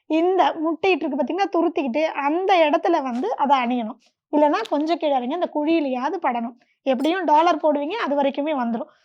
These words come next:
So, நெக்லஸ் போடும்பொழுது தைராய்டு சம்பந்தப்பட்ட, அது குறைவாக இருந்தாலும் அதிகமாக சுரந்தாலும், அதை நீங்க பேலன்ஸ் பண்ணிக்க முடியும்.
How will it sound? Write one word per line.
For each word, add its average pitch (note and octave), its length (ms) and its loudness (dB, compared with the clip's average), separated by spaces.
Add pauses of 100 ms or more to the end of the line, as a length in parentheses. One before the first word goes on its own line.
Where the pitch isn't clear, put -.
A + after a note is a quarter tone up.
So, C#4 260 2
நெக்லஸ் D4+ 560 0
போடும்பொழுது B3 520 0 (240)
தைராய்டு F4+ 520 2
சம்பந்தப்பட்ட, B3+ 800 -4 (200)
அது A#3+ 220 -2
குறைவாக F4 480 2
இருந்தாலும் C#4+ 440 -2
அதிகமாக D4+ 520 -4
சுரந்தாலும், C4 600 -8 (220)
அதை C4+ 500 4
நீங்க C#4 340 -2
பேலன்ஸ் C4 520 -2
பண்ணிக்க B3 320 -2
முடியும். A#3 500 -2